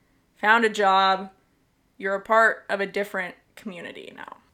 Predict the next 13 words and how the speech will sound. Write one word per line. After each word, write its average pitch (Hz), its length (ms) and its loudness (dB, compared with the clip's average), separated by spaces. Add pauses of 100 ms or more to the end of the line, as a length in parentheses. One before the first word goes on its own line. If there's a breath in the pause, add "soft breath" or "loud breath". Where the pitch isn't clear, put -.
(120)
And 233 280 0
it 240 160 -4
seems 370 460 -4 (120)
notable 196 1080 0
that 170 640 -4 (380)
rites 240 260 4
of 240 120 -4
passage 190 460 0
fall 190 360 2
under, 180 600 -8
technically 240 480 2
fall 190 260 0
under 185 500 -4